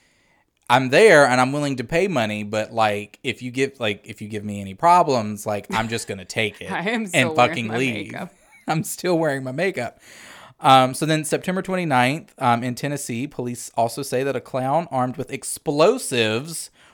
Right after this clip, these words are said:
Speaker 1: walked into a bank and demanded money from a teller. Never good.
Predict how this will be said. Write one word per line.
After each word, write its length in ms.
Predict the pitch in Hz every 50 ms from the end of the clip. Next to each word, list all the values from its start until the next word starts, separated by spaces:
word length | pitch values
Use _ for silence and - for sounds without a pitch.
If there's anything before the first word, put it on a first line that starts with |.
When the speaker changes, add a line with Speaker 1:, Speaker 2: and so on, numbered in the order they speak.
| _
Speaker 1:
walked 300 | - 131 135 143 143 -
into 280 | 165 160 151 - 170 170
a 60 | 151
bank 440 | 135 117 123 117 123 160 202 - -
and 140 | - 127 120
demanded 440 | 123 120 117 117 117 120 120 113 110
money 460 | 110 110 110 107 110 131 156 185 196 _ _
from 220 | - - 127 117
a 40 | 104
teller. 640 | 101 - - 143 139 135 139 147 151 180 214 208 _ _ -
Never 280 | 131 120 117 117 123 127
good. 520 | 127 139 131 127 123 127 135 151 170 -